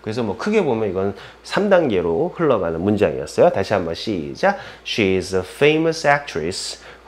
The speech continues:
who has appeared in about thirty movies. 다시 한번 시작. She is a famous actress who has appeared in about thirty movies. 대수로 한번 해볼까요? 시작.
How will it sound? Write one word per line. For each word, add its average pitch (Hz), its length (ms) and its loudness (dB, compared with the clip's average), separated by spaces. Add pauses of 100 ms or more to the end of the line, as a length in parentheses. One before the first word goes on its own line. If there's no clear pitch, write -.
who 143 160 0
has 131 280 -2
appeared 107 760 2 (320)
in 120 140 8
about 98 440 6
thirty 92 340 0
movies. 104 540 0
다시 98 160 -6
한번 73 240 -4
시작. 92 540 -2 (260)
She 143 680 -2
is 107 220 0
a 92 80 -4
famous 113 500 -2
actress 117 760 -2 (320)
who 123 160 4
has 107 240 0
appeared 101 680 2
in 110 300 0
about 92 460 0
thirty 95 280 0
movies. - 680 -2 (280)
대수로 160 340 2
한번 147 220 2
해볼까요? 131 380 -2
시작. 90 600 -4